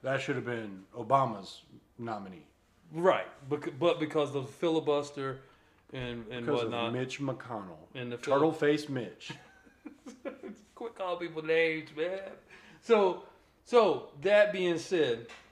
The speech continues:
Speaker 2: um, would I like to see the Democrats take the high road? Absolutely. I would love for them to actually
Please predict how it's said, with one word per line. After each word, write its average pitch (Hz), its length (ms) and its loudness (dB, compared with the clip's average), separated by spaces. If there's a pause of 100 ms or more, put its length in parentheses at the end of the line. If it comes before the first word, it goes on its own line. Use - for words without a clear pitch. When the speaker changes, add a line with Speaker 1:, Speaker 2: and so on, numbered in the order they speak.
(540)
Speaker 2:
um, 117 400 0 (1300)
would 180 180 6
I 175 200 8
like 202 340 0
to 165 80 -4
see 170 200 -8
the 147 100 -6
Democrats 151 680 2
take - 240 -2
the 123 80 -6
high 135 220 -2
road? 147 420 0 (320)
Absolutely. 123 800 -6 (460)
I 127 80 -2
would 123 180 -4
love 165 440 0
for 160 80 -6
them 143 360 -4
to 123 460 -10
actually 127 760 -6